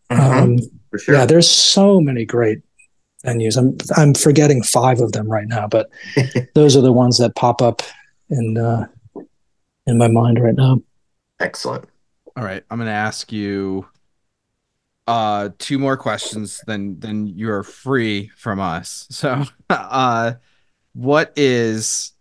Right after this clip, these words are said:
Speaker 3: this is our favorite one. What is your, your go-to cheap drink? You know, we were talking about Bob Holler just crushing Miller Lites, uh, and you were a Heineken guy at the time. What it, and now you've, you've moved on to craft beer, but if you're gonna get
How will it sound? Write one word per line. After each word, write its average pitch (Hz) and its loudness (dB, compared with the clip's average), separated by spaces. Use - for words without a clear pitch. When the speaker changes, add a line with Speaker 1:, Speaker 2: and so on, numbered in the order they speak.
Speaker 3:
this 127 -6
is 131 -4
our 107 0
favorite 98 -4
one. 87 -8
What 120 -2
is 131 0
your, 120 -2
your 110 -8
go-to 110 -4
cheap 98 -10
drink? 87 -10
You 101 -8
know, 95 -8
we 95 -10
were 98 -10
talking 104 -6
about 92 -6
Bob 107 0
Holler 107 -2
just 90 -12
crushing 101 -4
Miller 104 -6
Lites, 87 -6
uh, 90 -4
and 107 -8
you 110 -4
were 107 -4
a 98 -6
Heineken 107 -6
guy 92 -6
at 90 -10
the 92 -16
time. 87 -10
What 120 -2
it, 117 -6
and 98 -8
now 92 -6
you've, 101 -8
you've 98 -16
moved 110 -8
on 104 -4
to 101 -8
craft - -4
beer, 131 -4
but 95 -6
if - -20
you're 135 2
gonna 131 -2
get 110 -6